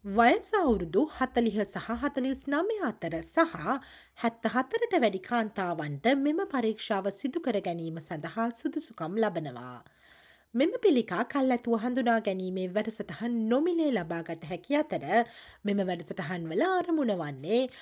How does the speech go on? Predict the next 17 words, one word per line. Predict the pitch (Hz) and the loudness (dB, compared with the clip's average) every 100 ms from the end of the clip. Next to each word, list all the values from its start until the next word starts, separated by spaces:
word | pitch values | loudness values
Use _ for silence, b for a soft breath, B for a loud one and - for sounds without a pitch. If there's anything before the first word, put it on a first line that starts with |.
| B B | B B
රෝග | 285 349 392 | 6 6 6
ලක්ෂණ | 370 339 - 277 269 | 4 4 0 0 0
නොමැති | 277 370 392 | 0 2 2
පුද්ගලයින්ගේ | 320 202 214 208 196 190 185 185 | 2 0 2 2 0 -2 0 0
පවා | 185 262 185 170 262 B B B | 2 0 0 0 -2 B B B
ඉතා | 185 208 180 | -2 2 2
ඉක්මනින් | 165 - 156 214 403 | -2 -6 -4 -2 0
පිළිකා | 381 330 330 302 | 6 6 6 2
හඳුනා | 254 254 220 214 208 | 0 0 2 0 0
ගැනීම | 214 226 294 269 | 0 -2 0 -2
හෝ | 170 156 165 302 B B B | -2 2 4 2 B B B
ඇතැම් | 180 - 185 175 | -4 0 0 0
අවස්ථාවලදී | 160 165 - 151 151 143 147 277 427 | -2 -4 -6 -6 -4 -6 0 4 4
ඔවුන්ට | 403 359 330 330 | 4 0 0 2
පිළිකා | 311 294 - 226 | 2 0 0 0
ඇතිවීම | 190 - 139 139 156 185 190 | -2 -6 -8 -6 -4 -4 2
වැළැක්වීමයි. | 220 240 254 - 165 147 139 127 135 | 2 4 0 -4 -4 -2 -4 -8 -10